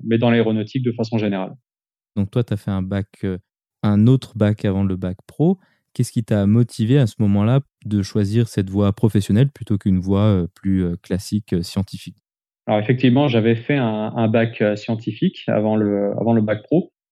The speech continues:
Speaker 1: puis une licence de physique que j'ai arrêtée en cours de route. Et en fait, j'avais, j'avais envie de, de, je, j'avais une envie de changement, d'aller, euh, d'aller sur le terrain suite à, suite à un emploi saisonnier que j'avais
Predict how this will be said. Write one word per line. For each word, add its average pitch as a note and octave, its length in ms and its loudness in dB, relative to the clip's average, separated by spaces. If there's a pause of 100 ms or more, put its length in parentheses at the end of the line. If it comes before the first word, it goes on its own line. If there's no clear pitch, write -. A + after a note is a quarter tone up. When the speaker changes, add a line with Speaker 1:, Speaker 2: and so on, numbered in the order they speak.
Speaker 1:
puis D3 240 2
une C3 120 4
licence B2 320 -2
de A2+ 100 2
physique A#2 500 -2
que A2 60 -6
j'ai G#2 100 -2
arrêtée G2+ 240 -2
en A#2+ 80 -2
cours G#2+ 180 -2
de G#2 40 0
route. C3 220 -2 (560)
Et A2 580 2
en G2+ 240 -6 (140)
fait, D#3+ 320 -2
j'avais, G#2+ 480 0
j'avais A2 240 0
envie A#2 260 2
de, G#2 540 0 (640)
de, A#2 480 0
je, A2 180 0
j'avais A#2 220 4
une D#3 80 4
envie C3+ 180 0
de B2+ 60 -8
changement, A2 500 -2
d'aller, A2+ 360 0
euh, G2+ 180 0
d'aller A2+ 240 2
sur B2 200 -2
le A#2 120 2
terrain A#2 320 -2 (460)
suite A#2+ 420 -2
à, G2+ 360 2 (520)
suite C3 240 -2
à C3 80 2
un A#2 120 6
emploi A2+ 260 0
saisonnier A2+ 540 2
que A2+ 120 -6
j'avais G#2 280 -2